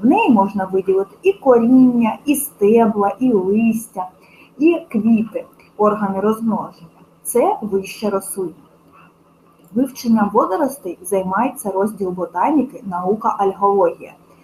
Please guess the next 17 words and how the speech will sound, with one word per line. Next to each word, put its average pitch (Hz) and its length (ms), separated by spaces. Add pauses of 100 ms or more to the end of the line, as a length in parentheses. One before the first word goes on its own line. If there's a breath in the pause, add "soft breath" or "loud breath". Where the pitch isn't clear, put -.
(200 soft breath)
Запам'ятайте, 208 760
будь 175 200
ласка, 190 380
цей 196 280
термін. 151 540 (920 soft breath)
Тіло 240 280
водоростей, 294 800
воно 220 220
може 233 260
бути 240 280
побудовано 214 880 (140)
зовсім 240 400
різноманітно. 240 880 (560 soft breath)
Водорості 277 560
можуть 190 420
бути 185 280
одноклітинними, 202 920